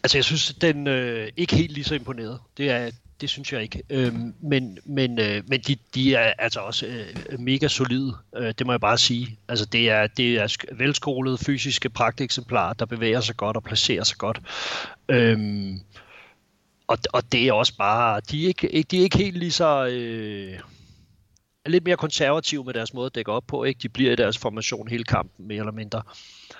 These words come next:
Øhm, hvor tyskerne opererer meget mere i at, at, at flexe ud af det og prøve nogle andre ting for at lægge pres på modstanderen, og det, det er jeg stor fan af. Men, men, men jeg vil også bare sige, det er, altså, man skal arbejde for sine mål, og det er jo det, der er med de her hold, når de har så meget kvalitet. Altså, der bliver ikke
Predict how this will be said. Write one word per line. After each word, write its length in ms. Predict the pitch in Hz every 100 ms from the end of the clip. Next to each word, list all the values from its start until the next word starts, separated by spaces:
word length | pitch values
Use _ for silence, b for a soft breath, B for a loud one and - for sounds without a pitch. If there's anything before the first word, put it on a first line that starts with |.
| B _
Øhm, 260 | 107 104 98
hvor 320 | 95 87 113
tyskerne 420 | - 131 - 117
opererer 400 | 110 110 107 98
meget 240 | 104 110 123
mere 220 | 113 113
i 160 | 104 110
at, 160 | 107 87 _ 123
at, 180 | - -
at 80 | 120
flexe 340 | - 120 113 131
ud 120 | 131
af 220 | 123 113
det 80 | 127
og 100 | 101
prøve 260 | - 131
nogle 160 | 135 107
andre 180 | 107 127
ting 300 | - 131 104
for 80 | 113
at 40 |
lægge 140 | 107
pres 240 | - 117 117
på 100 | 120
modstanderen, 560 | 110 113 - 110 110
og 100 | 104
det, 220 | 117 123 123
det 60 |
er 40 | 120
jeg 120 | 107
stor 180 | 117 98
fan 280 | 120 113
af. 160 | 120 101 B B B B -
Men, 160 | 131
men, 80 | 104 -
men 140 | 123 -
jeg 60 | 117
vil 60 |
også 140 | 98 -
bare 120 | 113
sige, 180 | - 127
det 360 | 123 123 117
er, 60 | 117 -
altså, 160 | - 131
man 120 | 113
skal 140 | - -
arbejde 380 | 117 147 131 -
for 120 | 127
sine 240 | - 131
mål, 260 | 120 120 - 131
og 100 | 143
det 60 |
er 0 |
jo 40 | 139
det, 140 | 147
der 60 | 131
er 80 |
med 100 | 127
de 140 | 123 123
her 120 | 127
hold, 360 | 113 117 92 98
når 80 | 117
de 100 | 117
har 140 | 127
så 120 | 117
meget 220 | 113 113
kvalitet. 500 | - 110 104 - 120 -
Altså, 120 | -
der 60 | 110
bliver 180 | 139 117
ikke 180 | 127